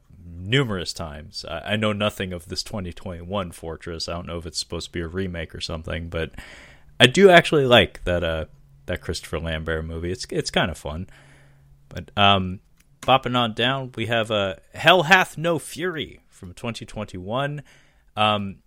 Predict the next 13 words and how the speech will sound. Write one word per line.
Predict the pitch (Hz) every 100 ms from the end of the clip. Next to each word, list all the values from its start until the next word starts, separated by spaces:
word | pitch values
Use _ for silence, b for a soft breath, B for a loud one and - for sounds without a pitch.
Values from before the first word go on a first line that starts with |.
| _ -
now, | 117 123 120
this | - 123 180 160
is | 139
a, | 127 113 92
a | 107
title | - 123 120 113
that's, | 101 92 -
uh, | 98 95 92 _ _ -
this | 120
is | 120
a | 117
Trevor | - 139 127
film, | - 101 123